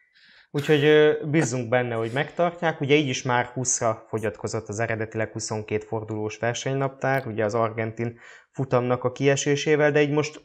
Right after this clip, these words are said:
tényleg lett egy, ö, hát mondom, a motogp tavaszi szünetnek hívja, de azért a jobb helyeken az iskolának is mindjárt vége, szóval nem, nem egészen értem, hogy ez miért tavaszi. Jön Assen, ugye, ami az egyik legjobb,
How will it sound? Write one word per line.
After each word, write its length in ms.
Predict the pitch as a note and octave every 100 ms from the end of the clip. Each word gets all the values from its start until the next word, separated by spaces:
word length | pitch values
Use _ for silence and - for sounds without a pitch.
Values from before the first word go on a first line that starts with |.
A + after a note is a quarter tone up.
| -
tényleg 280 | C3 A#2 A#2
lett 240 | A2+ -
egy, 260 | G#2+ G#2 A2+
ö, 280 | G#2+ G#2+ G#2+ - _
hát 260 | - A#2+ -
mondom, 360 | B2 A#2+ A2
a 80 | G#2+
motogp 540 | G#2+ A2+ A2 A2+ A2 A2
tavaszi 340 | A#2 A2 G#2+
szünetnek 520 | - A2 G#2+ - G#2
hívja, 240 | A2 A2 G#2+
de 180 | G#2 - - - _
azért 340 | G#2+ A2 A2 - - _
a 220 | A#2 -
jobb 240 | B2+ A#2 A#2+
helyeken 300 | A2+ A2 A2+
az 80 | A#2+
iskolának 540 | A#2 - G#2 G#2 G#2
is 140 | G#2+
mindjárt 340 | - G#2+ G#2 -
vége, 240 | G#2+ G#2
szóval 280 | - G#2+ G#2+
nem, 160 | G#2+ -
nem 140 | A2
egészen 460 | A2 A2 D#3+ - B2
értem, 320 | A2+ A2+ A#2
hogy 160 | A2 - - - _
ez 140 | A#2+ A2+
miért 340 | B2 A2+ A2+
tavaszi. 640 | C3 C#3+ C#3+ E3 F3 E3
Jön 160 | E3 D3+
Assen, 680 | B2 - - C#3 E3 - _ - - -
ugye, 260 | A#2 B2
ami 580 | A#2+ A#2 - A#2+ A#2+ A#2
az 220 | A#2 A2+
egyik 280 | A#2 A2+ A#2
legjobb, 500 | A#2 A#2 B2 C3 C3